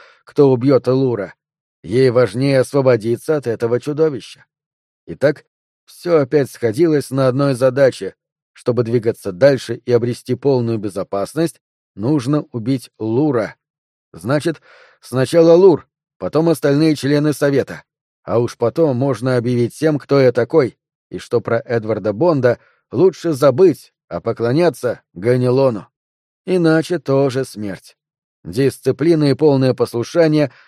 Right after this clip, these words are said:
в обмен на возможность жить, преклоняясь мне.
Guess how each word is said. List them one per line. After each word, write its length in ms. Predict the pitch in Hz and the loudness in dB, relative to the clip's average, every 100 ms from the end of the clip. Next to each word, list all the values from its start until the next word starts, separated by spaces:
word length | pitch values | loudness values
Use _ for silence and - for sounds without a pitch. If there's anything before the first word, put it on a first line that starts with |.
| _ | _
в 140 | 104 131 | 0 2
обмен 380 | 139 170 160 | 4 2 2
на 120 | 151 143 | 2 0
возможность 760 | 143 120 156 147 117 135 113 | 0 0 0 0 -2 -4 -4
жить, 280 | 143 170 - _ _ | -2 -2 -4 _ _
преклоняясь 920 | - 143 131 135 127 127 120 117 98 | -2 -2 2 2 2 0 0 -2 -4
мне. 380 | 92 95 98 82 | -10 -12 -12 -16